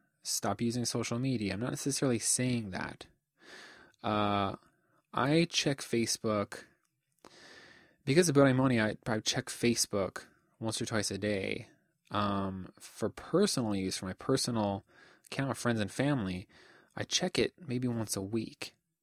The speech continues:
okay? Uh, but even on that account, I follow a lot of people like Thich Nhat Hanh and Ram Dass and, uh, the, the account that run, that's run, I believe, by, by Alan Watts' uh, son. It's just a bunch of, of Alan Watts stuff.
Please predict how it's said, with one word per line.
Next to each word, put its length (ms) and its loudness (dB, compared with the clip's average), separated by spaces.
okay? 440 -2
Uh, 260 4
but 160 4
even 280 4
on 180 2
that 200 6
account, 600 0
I 60 -2
follow 460 4
a 40 4
lot 180 6
of 80 -6
people 460 0
like 180 -2
Thich 180 -8
Nhat 160 -4
Hanh 440 -2
and 340 -8
Ram 220 0
Dass 600 -2
and, 440 -4
uh, 440 -6
the, 440 -4
the 80 -8
account 320 -6
that 120 -8
run, 280 -6
that's 240 -6
run, 100 -4
I 60 -4
believe, 240 0
by, 260 -2
by 80 -6
Alan 300 -6
Watts' 520 -8
uh, 140 -10
son. 340 -2
It's 100 -8
just 180 -8
a 40 -8
bunch 220 -8
of, 320 -14
of 180 -10
Alan 200 -10
Watts 260 -4
stuff. 320 -8